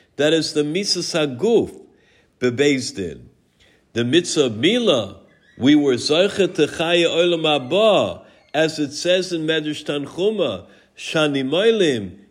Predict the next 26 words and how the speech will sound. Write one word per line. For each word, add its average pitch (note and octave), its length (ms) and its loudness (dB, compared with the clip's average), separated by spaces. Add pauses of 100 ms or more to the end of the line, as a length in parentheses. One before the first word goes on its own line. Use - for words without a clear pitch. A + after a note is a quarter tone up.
(260)
einam G3+ 440 2
yordim F3 540 2
legehenim." A2+ 800 -2 (340)
Those D#3 480 0
that C#3+ 160 0
are B2+ 120 0
gemalit, B2+ 920 0 (380)
those E3+ 320 4
that D#3+ 100 2
have D#3 180 2
a D3+ 60 4
bris C3+ 380 -4
milah E3 360 4
will C#3+ 200 2
never D3 720 0 (320)
go B2 540 0 (320)
to C3 180 -4
Gehenim. A2 640 0 (960)
The A#2+ 120 0
great D#3+ 360 2
tzaddik, D3+ 760 0
Rebbe C#3 280 2
Nissim E3 380 -4
Yagain, C#3+ 580 0
told D3 240 0
over C3+ 580 0